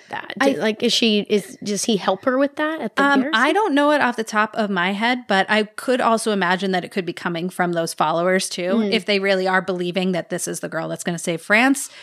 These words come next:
Speaker 2: they're probably likely to get her just about whatever she needs.
Speaker 1: Hmm.
Speaker 2: So could have come from there, could have come from the captain.
Speaker 1: Yeah.
Speaker 2: Not quite sure, but
Speaker 1: Okay.
Speaker 2: um, but yeah, so she cuts her hair short to look like a man as well. And then she arrives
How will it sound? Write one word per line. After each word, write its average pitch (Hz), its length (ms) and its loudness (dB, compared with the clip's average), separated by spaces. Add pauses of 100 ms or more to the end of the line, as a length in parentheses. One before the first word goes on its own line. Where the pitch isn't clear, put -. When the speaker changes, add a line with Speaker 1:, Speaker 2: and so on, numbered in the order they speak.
(160)
Speaker 2:
they're 208 100 2
probably 185 380 0
likely 175 440 -2
to 180 140 -8
get 170 180 -4
her 165 140 -6
just - 240 -10
about 82 180 -4
whatever - 260 -8
she - 180 -6
needs. - 360 -10
Speaker 1:
Hmm. 214 160 2
Speaker 2:
So - 300 -6 (100)
could 247 160 -2
have 226 80 -4
come 214 180 0
from 202 200 -2
there, 185 260 2
could 202 160 -4
have 196 120 0
come 180 180 -2
from 175 140 -6
the 170 60 -6
captain. 165 540 -6 (400)
Speaker 1:
Yeah. 196 140 2
Speaker 2:
Not 180 160 2
quite 175 180 0
sure, 170 300 0
but 180 240 2
Speaker 1:
Okay. - 260 -2 (340)
Speaker 2:
um, 202 600 2 (320)
but 277 120 2
yeah, 240 160 2
so 220 180 0
she 220 240 0
cuts 247 220 -6
her 269 80 2
hair 226 180 0
short 208 400 0
to 214 140 -4
look 185 520 -4
like 190 140 -2
a 190 60 -2
man 180 180 -2
as 180 140 -6
well. 285 160 2
And 240 160 4
then 202 100 0
she 202 180 -2
arrives 202 800 0